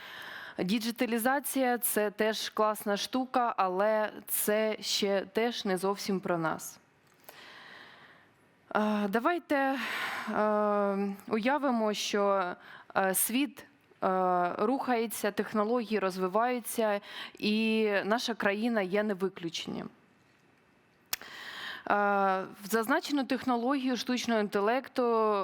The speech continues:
використовують правоохоронні органи різного країн світу. Е, наприклад, у Дубаї, е, в дві тисячі вісімнадцятому році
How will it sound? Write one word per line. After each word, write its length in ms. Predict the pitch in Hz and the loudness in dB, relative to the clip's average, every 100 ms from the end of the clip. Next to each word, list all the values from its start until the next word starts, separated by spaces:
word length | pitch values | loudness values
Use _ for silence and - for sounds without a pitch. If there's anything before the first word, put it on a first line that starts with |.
| - - | -2 -2
використовують 880 | 190 196 202 214 202 - 247 254 | 0 0 0 -2 0 0 0 0
правоохоронні 680 | - 202 190 180 196 196 202 | 2 0 0 -2 0 2 2
органи 560 | 196 185 170 175 165 156 | 2 2 0 -2 -2 -2
різного 600 | - 202 233 220 208 202 - - - - | 0 0 2 0 0 -2 -6 -12 -12 -4
країн 380 | 196 185 196 214 | 0 0 0 -2
світу. 500 | - 175 160 - 196 | -4 -2 -2 -4 -12
Е, 1700 | 190 - - - - - - - - - - 190 185 180 180 175 | -14 -20 -18 -12 -10 -6 -6 -6 -8 0 2 4 4 4 4 0
наприклад, 760 | 175 214 220 240 - 170 156 - - - | 0 -2 0 -2 0 0 -2 -8 -20 -8
у 120 | - 214 | -2 0
Дубаї, 460 | 220 226 311 320 | 0 2 2 0
е, 600 | 285 269 - 254 208 214 | -2 -8 -14 -4 0 2
в 60 | 214 | 2
дві 140 | 208 | 0
тисячі 280 | 226 269 - | 0 -2 0
вісімнадцятому 760 | 214 202 220 220 - 214 202 208 | -2 0 0 0 0 0 2 2
році 480 | 294 330 - 277 | 2 0 -2 -2